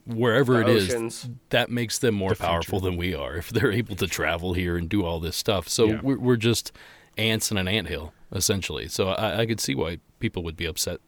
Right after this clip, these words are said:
Speaker 1: talking about it.
Speaker 2: Yeah.
Speaker 1: It, it's
Speaker 2: No,
Speaker 1: a, it's
Speaker 2: I
Speaker 1: a tough pill to swallow.
Speaker 3: Not to
Speaker 2: Like
Speaker 3: mention
Speaker 2: I
Speaker 3: the
Speaker 2: said, it
Speaker 3: ridicule
Speaker 2: was
Speaker 3: that other people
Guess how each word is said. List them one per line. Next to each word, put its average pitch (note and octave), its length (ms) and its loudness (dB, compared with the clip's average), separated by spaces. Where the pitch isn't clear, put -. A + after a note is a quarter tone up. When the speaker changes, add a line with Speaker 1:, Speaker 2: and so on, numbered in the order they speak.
Speaker 1:
talking F2+ 280 -2
about D#2+ 220 -10
it. F2 100 -16
Speaker 2:
Yeah. G3+ 140 2
Speaker 1:
It, F#2 140 -2
it's G3+ 140 0
Speaker 2:
No, A3 60 6
Speaker 1:
a, A#3+ 120 8
it's A#3 100 6
Speaker 2:
I - 40 6
Speaker 1:
a D3 140 4
tough C3 180 2
pill C3 160 2
to G2+ 100 -2
swallow. F2 380 -2
Speaker 3:
Not B2 260 2
to - 80 -4
Speaker 2:
Like A2 60 0
Speaker 3:
mention G#3+ 220 6
Speaker 2:
I G3 80 10
Speaker 3:
the G3+ 60 2
Speaker 2:
said, F#3 160 8
it C3+ 100 4
Speaker 3:
ridicule C3+ 240 -2
Speaker 2:
was F2+ 80 -4
Speaker 3:
that F2 140 -4
other G2 200 -4
people E2+ 460 -10